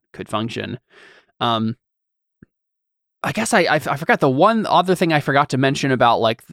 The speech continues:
my pass into online Roll twenty stuff is I, I, I ran a Fate Core superhero game,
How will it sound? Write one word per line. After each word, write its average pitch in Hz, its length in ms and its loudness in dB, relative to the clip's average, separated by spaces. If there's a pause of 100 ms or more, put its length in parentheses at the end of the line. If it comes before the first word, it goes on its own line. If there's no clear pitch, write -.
my 110 340 -2 (220)
pass 120 360 -2
into 110 440 -4
online 117 360 0
Roll 117 180 -2
twenty 123 320 -4
stuff 107 380 -2
is 101 200 -6
I, 117 180 -2
I, 117 240 -6 (540)
I 123 120 0
ran 143 500 0
a 123 560 -2 (600)
Fate - 440 -2
Core 120 800 0
superhero 127 560 -2
game, 107 520 -4